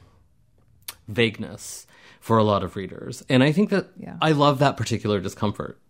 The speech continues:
Speaker 1: That's so much a part of what the book is trying to achieve, which is that
Speaker 2: Mm-hmm.
Speaker 1: that's the condition, I think, of life today, is that discomfort, that not knowing, that despite having access to more information than any people on the planet ever have,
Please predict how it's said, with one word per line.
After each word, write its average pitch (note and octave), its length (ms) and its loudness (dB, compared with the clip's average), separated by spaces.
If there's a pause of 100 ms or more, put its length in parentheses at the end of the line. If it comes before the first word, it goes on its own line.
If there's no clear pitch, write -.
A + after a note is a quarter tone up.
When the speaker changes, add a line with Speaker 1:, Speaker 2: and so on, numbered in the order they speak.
(120)
Speaker 1:
That's A2 180 -2
so C3 240 4
much A#2 260 2
a G2+ 40 -4
part G2+ 360 -4
of F2 320 -10
what G2 200 0
the F#2 60 -4
book F2+ 220 -4
is F#2 80 -4
trying G2 280 -2
to F#2 160 -2
achieve, F#2 520 -2
which G2+ 160 -4
is F#2+ 160 -4
that G2 320 -2
Speaker 2:
Mm-hmm. D#3 360 -10 (480)
Speaker 1:
that's B2+ 300 -2
the D3+ 80 0
condition, G#2+ 800 0
I A#2+ 160 2
think, G#2 360 -8
of G2+ 400 -4
life G2+ 380 0
today, - 540 -4
is G2+ 320 -2
that F#2 240 -2
discomfort, G2 680 -4
that F#2+ 220 -4
not F#2+ 260 -2
knowing, G2+ 580 -2
that F#2+ 220 -6
despite D3 480 -2 (280)
having B2 360 2
access G#2+ 420 -2
to - 120 -4
more G#2 240 2
information F#2+ 680 -2
than F#2 180 -2
any F#2 400 -4 (180)
people A#2 380 0
on F#2 120 0
the F#2 80 -4
planet F#2 360 0
ever F2+ 220 -4
have, G2 720 -6